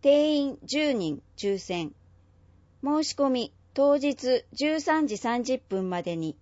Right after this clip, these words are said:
医療保険課、区役所二階八番、窓口へ。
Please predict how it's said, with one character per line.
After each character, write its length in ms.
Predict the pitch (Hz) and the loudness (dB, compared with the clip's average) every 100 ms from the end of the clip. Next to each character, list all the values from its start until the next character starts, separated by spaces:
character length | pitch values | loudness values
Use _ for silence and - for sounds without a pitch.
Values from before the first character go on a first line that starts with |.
| _ | _
医 100 | 190 | -8
療 320 | 196 285 294 | 0 2 4
保 120 | 294 269 | 2 2
険 220 | 262 254 | 2 0
課、 260 | 233 220 - _ _ _ _ | -4 -6 -6 _ _ _ _
区 100 | - | -2
役 240 | 226 254 - | 0 0 -2
所 160 | 202 | -4
二 160 | 180 175 | -4 -4
階 320 | - 175 165 | -4 -2 -2
八 300 | - 185 208 | -6 -6 -4
番、 240 | 190 160 139 _ - | -4 -6 -8 _ -8
窓 240 | 226 285 | 0 2
口 280 | 226 - 165 | 0 -2 -4
へ。 200 | 156 - | -6 -8